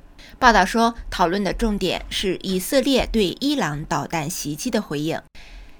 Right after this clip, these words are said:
这也是拜登和内塔尼亚胡从八月以来的第一次通话。这个时机呢，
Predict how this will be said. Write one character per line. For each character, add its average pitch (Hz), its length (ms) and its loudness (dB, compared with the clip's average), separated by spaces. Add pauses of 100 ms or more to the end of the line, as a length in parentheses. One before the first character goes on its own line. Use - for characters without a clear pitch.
这 381 120 4
也 277 100 10
是 254 260 2
拜 254 220 6
登 254 240 -2
和 185 280 0
内 214 140 0
塔 175 200 -4
尼 160 140 -6
亚 196 200 0
胡 180 480 -2 (140)
从 180 340 -4
八 262 180 2
月 269 140 0
以 165 140 -2
来 131 160 -4
的 - 120 -4
第 214 200 -2
一 214 40 0
次 208 160 -8
通 190 240 -4
话。 175 360 -2 (240)
这 349 120 2
个 294 80 4
时 208 220 2
机 247 200 0
呢， 214 220 2